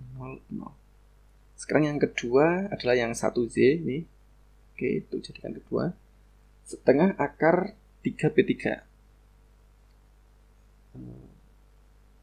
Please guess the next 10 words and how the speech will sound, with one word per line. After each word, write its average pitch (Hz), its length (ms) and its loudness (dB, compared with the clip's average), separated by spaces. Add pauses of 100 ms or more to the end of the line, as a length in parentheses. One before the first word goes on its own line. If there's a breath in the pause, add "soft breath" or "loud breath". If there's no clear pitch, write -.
(140)
Setengah 131 560 -4
akar, - 320 -6
ini 123 160 4
P - 80 2
tiga-nya 117 400 -2
ya, - 40 -10
setengah 117 520 -8
akar 120 320 -8
tiga 135 320 -8
P - 160 2